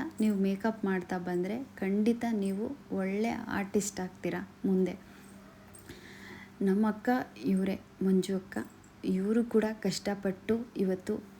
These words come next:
ದೊಡ್ಡ ಮಟ್ಟಕ್ಕೆ ಬಂದಿದ್ದಾರೆ. ಇವ್ರ ಕಥೆನ ಕೇಳಿದ್ರೆ ನಿಜವಾಗ್ಲೂ, ಆ, ಒಂಥರ, ಆ, ಭಯನೂ ಆಗುತ್ತೆ, ಒಂಥರ, ಆ, ಕಳ್ಳು ಚುರುಕನ್ನತ್ತೆ.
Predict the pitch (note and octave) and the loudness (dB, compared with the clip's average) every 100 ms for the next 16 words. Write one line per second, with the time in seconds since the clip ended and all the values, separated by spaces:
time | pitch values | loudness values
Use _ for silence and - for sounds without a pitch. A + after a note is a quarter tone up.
0 | - F3+ E3 G3+ G3 F#3 F#3+ F#3+ G3 G#3 | -2 0 2 2 4 2 -2 -2 -4 -2
1 | - F3 F#3 F3 F#3 F#3 G3+ - - - | -2 0 2 2 0 -2 -4 -8 -16 -20
2 | - G3+ G#3+ B3+ A#3 G#3 G3 G#3 A3 G#3+ | -2 2 4 4 2 -2 0 2 2 2
3 | - F#3+ F#3+ F#3+ G#3 A3+ F#3+ F#3 F#3 G3 | 0 0 0 0 -2 -2 0 0 0 0
4 | F#3 F#3+ G3+ G3+ A#3 - - - - F#3+ | 0 0 0 -2 -4 -8 -20 -20 -2 2
5 | F#3+ F#3 F3+ F3+ F#3 F#3+ F#3 F#3 F#3 G3 | 4 4 0 -2 -2 2 2 2 0 0
6 | F#3+ F3+ F3+ - F3 F#3 F3+ - G3+ F3+ | 0 -2 -6 -6 -6 -4 -6 -8 -2 -2
7 | E3+ F#3 F#3 G3+ G#3+ G#3 G3 F#3+ G#3 A3 | 0 0 2 2 2 0 -2 -2 -2 -4
8 | - F#3+ F#3 F3+ F#3 F#3 F#3 - - - | -2 0 0 -2 -6 -6 -6 -10 -18 -20
9 | - - F#3+ F#3 F3 G3+ G3 G#3 G3+ G3 | -20 -6 -2 -2 -2 2 2 4 2 0
10 | G3+ F#3+ - F#3 F3+ F3 G3 | 0 0 2 2 2 0 -4